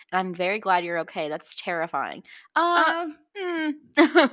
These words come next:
Speaker 1: I don't think the original poster, like, did anything wrong. They,
Speaker 2: No.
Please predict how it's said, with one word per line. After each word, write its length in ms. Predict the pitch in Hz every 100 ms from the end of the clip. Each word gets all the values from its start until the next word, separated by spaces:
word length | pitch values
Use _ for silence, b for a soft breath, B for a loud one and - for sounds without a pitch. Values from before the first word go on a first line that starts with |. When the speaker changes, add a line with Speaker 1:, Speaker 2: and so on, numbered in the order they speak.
| - 185
Speaker 1:
I 100 | 220
don't 260 | 349 -
think 280 | 240 220 -
the 320 | 190 180 175 175
original 380 | 185 220 190
poster, 580 | 180 - 240 - 170 165
like, 460 | 165 160 160 156 170
did 160 | 196
anything 440 | 220 247 226 175 170
wrong. 460 | 160 240 196 160
They, 60 | 185
Speaker 2:
No. 560 | 233 294 233 170 165